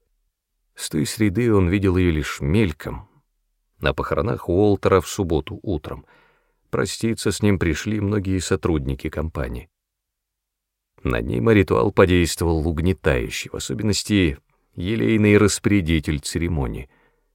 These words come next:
С подобной личностью Уолтер Телбот наверняка не захотел бы иметь ничего общего.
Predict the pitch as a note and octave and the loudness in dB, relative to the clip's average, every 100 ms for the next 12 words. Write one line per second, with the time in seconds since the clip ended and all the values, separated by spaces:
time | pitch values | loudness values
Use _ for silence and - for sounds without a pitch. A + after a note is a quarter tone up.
0 | _ _ _ _ - - E2 C#2+ B2+ G2+ | _ _ _ _ -16 -8 -6 -4 -2 2
1 | F2 A2 - A2+ - - E2+ G#2 - F#2+ | 4 2 2 0 0 -2 -2 -2 0 0
2 | - - F#2 G2+ G2 G2+ - D#2+ C2+ A#1+ | 0 0 4 4 6 4 4 0 0 -2
3 | B1+ - G#2+ G2+ E2+ D#2 D2+ A2 G2 F#2 | -4 0 2 4 4 2 0 0 4 6
4 | F2 G2 - G2 G2+ - G2 D#2+ D2+ - | 6 4 2 -2 -4 -6 -6 -4 -6 -6
5 | - D2 - - - | -4 -4 -6 -12 -14